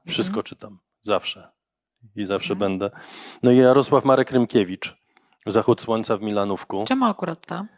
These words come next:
Speaker 1: Y, też może być każdy. To jest największy
Speaker 2: Mhm.
Speaker 1: polski poeta. Ja wiem,
Speaker 2: Mhm.
Speaker 1: o czym
Speaker 2: No
Speaker 1: wszyscy
Speaker 2: mów,
Speaker 1: myślą,
Speaker 2: mów,
Speaker 1: jak,
Speaker 2: mów.
Speaker 1: jak,
Speaker 2: Ja
Speaker 1: jak
Speaker 2: wiem,
Speaker 1: mówią
Speaker 2: że
Speaker 1: Jarosław Marek
Speaker 2: dzisiaj
Speaker 1: Rymkiewicz. To jest największy polski żyjący poeta.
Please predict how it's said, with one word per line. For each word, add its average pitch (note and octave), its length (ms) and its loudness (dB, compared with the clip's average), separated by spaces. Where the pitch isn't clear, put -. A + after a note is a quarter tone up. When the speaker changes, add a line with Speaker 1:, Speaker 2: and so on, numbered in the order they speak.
Speaker 1:
Y, G2+ 960 0
też - 220 0
może G2+ 200 0
być G2 140 -6
każdy. G2 280 0
To A#2+ 60 2
jest A#2+ 120 0
największy A#2 360 2
Speaker 2:
Mhm. G2+ 80 -2
Speaker 1:
polski G#2+ 280 0
poeta. G2 560 0
Ja A2+ 100 4
wiem, A2+ 220 4
Speaker 2:
Mhm. F3 340 -16
Speaker 1:
o A#2 120 2
czym A2 160 -2
Speaker 2:
No G#2 60 -2
Speaker 1:
wszyscy C4+ 320 0
Speaker 2:
mów, A2+ 40 2
Speaker 1:
myślą, A#2+ 280 2
Speaker 2:
mów, A2+ 80 4
Speaker 1:
jak, G#2+ 180 2
Speaker 2:
mów. B2 160 -6
Speaker 1:
jak, A2+ 220 2
Speaker 2:
Ja B2+ 60 2
Speaker 1:
jak A2 80 0
Speaker 2:
wiem, G#2+ 100 -2
Speaker 1:
mówią A#2 320 4
Speaker 2:
że A2 40 0
Speaker 1:
Jarosław A2+ 440 2
Marek A2 200 4
Speaker 2:
dzisiaj A#2 120 0
Speaker 1:
Rymkiewicz. A2 460 -2
To A#2+ 60 -4
jest A2+ 140 -4
największy B2 440 0
polski A#2 380 -2
żyjący A2+ 420 -2
poeta. G#2+ 480 0